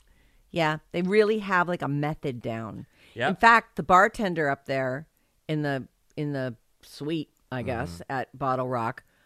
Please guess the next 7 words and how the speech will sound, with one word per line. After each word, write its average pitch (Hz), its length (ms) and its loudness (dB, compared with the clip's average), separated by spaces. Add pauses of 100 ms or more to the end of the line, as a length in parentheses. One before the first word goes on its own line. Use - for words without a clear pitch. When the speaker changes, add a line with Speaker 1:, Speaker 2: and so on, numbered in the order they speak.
(240)
Speaker 1:
was 160 540 2 (120)
a 156 220 2
huge 240 520 -2
water 190 360 2
method 165 440 -4
advocate. 131 460 -4 (840)
And 151 420 0